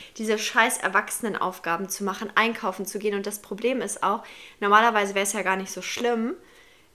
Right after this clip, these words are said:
ähm, wenn du wüsstest, du gehst jetzt noch schnell um zwanzig Uhr einkaufen, dann fährst du vor deine Haustür, lädst deine Einkäufe aus und gehst entspannt in dein Zuhause rein. Aber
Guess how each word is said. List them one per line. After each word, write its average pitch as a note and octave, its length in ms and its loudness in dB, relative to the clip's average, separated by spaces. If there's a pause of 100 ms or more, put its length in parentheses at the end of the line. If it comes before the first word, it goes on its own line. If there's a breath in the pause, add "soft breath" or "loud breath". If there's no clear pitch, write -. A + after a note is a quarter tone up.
ähm, G3+ 460 2
wenn G3+ 180 0
du G3 120 0
wüsstest, C4+ 440 -2
du G3+ 60 -6
gehst A3 200 0
jetzt G#3+ 160 -6
noch G#3 140 -4
schnell G3 280 0
um F3 240 -6
zwanzig G3 460 -4
Uhr - 100 0
einkaufen, D4+ 520 2
dann G3+ 100 -4
fährst A3 380 -4
du - 40 -12
vor G3+ 200 -2
deine F#3 240 -4
Haustür, C#4 580 0 (220 loud breath)
lädst A3 320 4
deine F#3 240 0
Einkäufe C#4 720 0
aus B3 180 4
und G3+ 140 -6
gehst A3+ 240 -2
entspannt A3+ 480 2
in A3 100 -2
dein G3+ 220 2
Zuhause G3 520 -2
rein. D#3 240 -6 (380 loud breath)
Aber B3 400 6